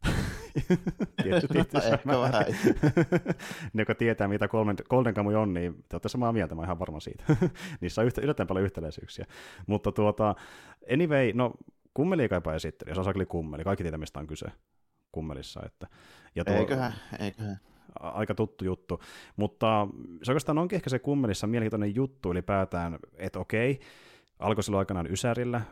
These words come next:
Speaker 1: ö, vuonna yhdeksänkymmentäyksi, alkoi pyörimään telkkarissa, tuli se kummelisarja, ja oli iso hitti, varsinkin Ysärin puoliväliin mennessä. Ja okei, sen suosio ehkä niinku toki vähän laski sitä isoimmasta huipusta,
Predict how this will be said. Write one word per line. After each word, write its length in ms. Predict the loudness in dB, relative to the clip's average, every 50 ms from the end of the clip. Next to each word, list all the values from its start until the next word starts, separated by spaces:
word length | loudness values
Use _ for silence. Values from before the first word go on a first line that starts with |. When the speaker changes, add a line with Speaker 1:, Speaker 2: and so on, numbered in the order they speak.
| -6
Speaker 1:
ö, 240 | -4 -2 -2 -2 -2
vuonna 160 | -2 0 0
yhdeksänkymmentäyksi, 680 | 0 0 0 -2 -4 -6 -4 -2 -2 -2 -2 -6 -6 -6 -4
alkoi 180 | -4 -4 -4 -2
pyörimään 360 | -2 -2 -2 -2 -2 -4 -4
telkkarissa, 640 | -2 -2 -2 -2 -2 -2 -2 -2 -2 -2 -2 -4 -4 -6 -8 -12 -8 -6
tuli 140 | -4 -4
se 80 | -4 -4
kummelisarja, 800 | -2 -2 -2 0 0 -2 -2 -2 0 0 0 0 0 0 0 -2 -4 -6 -10 -16 -12
ja 280 | -8 -6 -6 -6 -6 -6 -6
oli 180 | -6 -4 -6 -6 -6
iso 180 | -4 -4 -2 0
hitti, 420 | 0 -2 -2 -2 -4 -4 -4 -2
varsinkin 280 | -2 -2 -2 -2 -2 -2
Ysärin 260 | -2 -2 -2 -2 -2
puoliväliin 520 | -2 0 2 2 2 2 0 0 0 -2
mennessä. 480 | -2 -2 -4 -4 -6 -8 -6 -6 -6 -6 -8 -10 -18 -20 -20 -20 -20 -20 -20 _ _
Ja 420 | -2 0 0 2 2 0 -2 -4 -6 -12 -8 -6
okei, 220 | -2 0 0 2
sen 280 | 2 2 0 0 -2 -4 -6 -12 _ _ _ -8 -4
suosio 340 | 0 4 4 6 6 6 4
ehkä 160 | 4 2 2
niinku 240 | 0 0 0 0 -2
toki 220 | 0 0 0 0
vähän 180 | 0 0 2 2
laski 260 | 2 0 0 0 -2
sitä 140 | -2 -2 -2
isoimmasta 480 | -2 0 2 2 2 2 0 0 0
huipusta, 580 | 0 2 2 2 2 0 -2 -2 0 -2 -2 -2